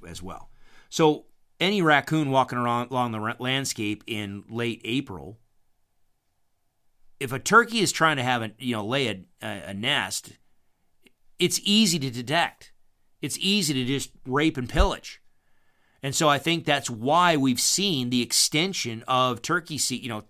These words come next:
the turkey behavior and our effective, you know, turkey hunts go all the way in through May. And I, I mean, literally these past couple of years, we've had successful hunts all the way at May thirty-first, the, the last day of, of turkey season.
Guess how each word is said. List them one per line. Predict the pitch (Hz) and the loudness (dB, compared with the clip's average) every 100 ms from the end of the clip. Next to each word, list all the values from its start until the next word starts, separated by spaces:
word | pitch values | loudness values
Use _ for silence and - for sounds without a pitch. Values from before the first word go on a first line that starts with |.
| - | -10
the | 113 | -8
turkey | - 135 107 | -6 -6 -6
behavior | 101 101 135 110 98 - - - - | -8 -4 -2 -2 -6 -10 -18 -20 -10
and | 113 101 - | -8 -8 -6
our | 110 101 | -4 -4
effective, | 107 - 123 - 120 95 - - - - | -6 -6 -6 -4 -6 -6 -12 -18 -20 -12
you | 120 | -8
know, | 98 | -8
turkey | - 131 104 101 | -6 -6 -6 -2
hunts | 147 170 101 - _ _ _ _ _ 127 | 0 0 -2 -10 _ _ _ _ _ -4
go | 117 160 151 | 4 8 8
all | 147 151 | 8 4
the | |
way | 127 131 127 | 4 2 2
in | 151 170 | 0 -2
through | 135 131 117 | -2 0 0
May. | 120 143 156 131 | -2 -2 0 0
And | 127 120 - | -2 -6 -8
I, | 117 - | -10 -6
I | |
mean, | 131 123 | -4 2
literally | 196 196 123 | 4 4 0
these | 110 123 | -2 -4
past | 156 143 | -2 -2
couple | 156 131 | -4 0
of | |
years, | 160 190 | 2 2
we've | 123 185 160 - | 0 -4 -6 -14
had | 127 143 | -8 -6
successful | - 123 - 147 123 123 | -6 -4 -4 -4 -6 -8
hunts | 113 170 131 - - _ _ _ | 0 0 0 -8 -18 _ _ _
all | 147 180 | 6 8
the | 165 | 6
way | 151 160 | 4 4
at | 151 - | 4 0
May | 139 127 135 160 | -10 -6 -2 0
thirty-first, | 156 165 156 170 190 147 | 2 2 2 2 0 0
the, | 135 120 | -4 -4
the | 123 | -4
last | 120 143 151 - | 0 4 4 2
day | 156 156 | 0 2
of, | 139 123 | 0 -2
of | 147 143 135 - | -2 -2 -4 -6
turkey | - 202 254 | -4 -2 -2
season. | 208 117 80 - | -4 -4 -8 -14